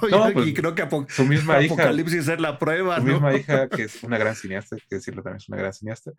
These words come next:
Speaker 1: eh, su cine es completamente diferente, ¿no? Es como muy
Speaker 2: Muy
Speaker 1: íntimo,
Speaker 2: distinto,
Speaker 1: muy,
Speaker 2: sí.
Speaker 1: muy en otro sentido. Entonces, eso, solo hay un Coppola, pero qué bueno que,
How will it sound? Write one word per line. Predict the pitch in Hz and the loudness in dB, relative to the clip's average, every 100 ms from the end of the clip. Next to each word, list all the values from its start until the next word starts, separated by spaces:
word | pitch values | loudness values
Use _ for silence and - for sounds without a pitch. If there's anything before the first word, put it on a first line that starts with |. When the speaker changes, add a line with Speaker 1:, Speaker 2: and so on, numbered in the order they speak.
| - - - | -20 -20 -6
Speaker 1:
eh, | 107 101 101 98 190 - _ _ _ _ _ _ _ | 0 2 2 2 0 -4 _ _ _ _ _ _ _
su | 120 | -8
cine | 131 135 | -2 0
es | |
completamente | 143 117 117 117 104 107 92 | 0 -2 -2 -2 -4 -6 -10
diferente, | - 104 117 92 | -10 -10 -10 -16
¿no? | 92 | -20
Es | - | -12
como | 107 98 | -8 -6
muy | 98 | -4
Speaker 2:
Muy | 101 | 0
Speaker 1:
íntimo, | 120 127 | 2 2
Speaker 2:
distinto, | 123 107 117 117 104 92 | 0 0 -2 -2 -4 -4
Speaker 1:
muy, | 98 | -2
Speaker 2:
sí. | 101 107 101 98 - - | 0 -2 -2 -8 -12 -12
Speaker 1:
muy | 117 127 123 | -2 0 2
en | 110 | 0
otro | 110 110 | -6 -10
sentido. | - 98 104 104 | -12 -10 -8 -6
Entonces, | 101 104 104 104 - - - - | -8 -10 -6 -8 -8 -20 -20 -10
eso, | - 98 104 - | -6 -6 -8 -4
solo | - 127 | 0 2
hay | |
un | 139 | 2
Coppola, | 139 131 139 135 135 | 2 0 2 0 0
pero | 107 - | -6 -4
qué | |
bueno | 113 117 113 104 | -2 -2 -2 -6
que, | - 98 95 95 | -6 -4 -4 -10